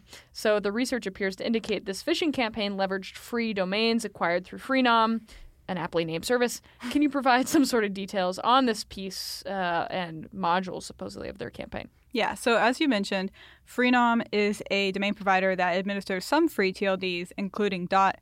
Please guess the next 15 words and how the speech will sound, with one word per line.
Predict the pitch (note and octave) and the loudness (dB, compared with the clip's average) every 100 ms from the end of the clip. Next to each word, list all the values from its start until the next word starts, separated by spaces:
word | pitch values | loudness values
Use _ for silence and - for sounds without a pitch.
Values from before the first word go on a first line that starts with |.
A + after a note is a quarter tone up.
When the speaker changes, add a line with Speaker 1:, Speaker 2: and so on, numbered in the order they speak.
| _ _ | _ _
Speaker 2:
M | G3+ A3+ | 2 4
L, | A#3 A#3 | 4 4
dot | G#3 G3 | 4 2
G | - G3+ | 2 2
A, | G3 G3 | 4 4
dot | F#3+ F#3 - | 2 2 0
C | G3 | 0
F, | F#3 F3+ - | 2 0 0
dot | F#3 F3+ - _ _ | 2 2 0 _ _
G | - G#3 | -4 -4
Q, | F#3 - A3+ G#3+ G#3+ - - | -4 0 4 4 2 -4 0
and | A3 G#3+ | 2 4
dot | G#3 F#3 | 4 2
T | - G#3 | -2 -2
K. | G#3 F#3 | 0 0